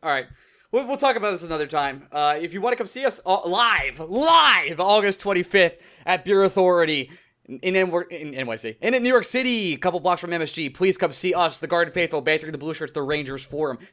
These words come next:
hashtag the Rangers Forum. We have, uh, uh,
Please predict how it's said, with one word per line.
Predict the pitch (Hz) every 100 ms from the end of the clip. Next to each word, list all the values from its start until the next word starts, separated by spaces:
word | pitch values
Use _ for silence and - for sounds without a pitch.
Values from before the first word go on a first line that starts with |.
| -
hashtag | 170 165 175
the | 143
Rangers | 151 160 147
Forum. | - 165 165 117 - _ _
We | - 143
have, | 151 151 139 - _
uh, | - 131 123 113 _ -
uh, | - -